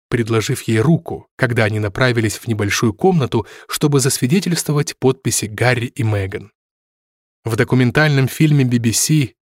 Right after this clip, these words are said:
«Принц, сын и наследник», Чарльзу семьдесят, Камилла, находившаяся в тот момент рядом с супругом, прокомментировала его поступок следующими словами. «Это был очень милый жест.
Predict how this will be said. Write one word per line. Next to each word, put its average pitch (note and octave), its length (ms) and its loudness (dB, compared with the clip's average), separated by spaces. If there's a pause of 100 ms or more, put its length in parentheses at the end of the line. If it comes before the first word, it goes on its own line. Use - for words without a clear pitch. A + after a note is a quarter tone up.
«Принц, D3 520 2
сын C#3 400 0
и C3+ 100 -2
наследник», A#2+ 880 -2
Чарльзу A2+ 480 0
семьдесят, - 720 -2 (320)
Камилла, G3+ 640 2 (100)
находившаяся D#3 680 0
в - 60 -8
тот D3+ 220 0
момент C#3 460 2
рядом C3 280 0
с - 60 -4
супругом, A#2 640 -2 (260)
прокомментировала F3 840 2
его C3+ 240 2
поступок E3+ 540 -4
следующими C3 640 0
словами. G#2+ 600 -2 (760)
«Это E3 200 0
был F3 240 4
очень E3+ 280 2
милый D#3+ 380 4
жест. G2 560 -6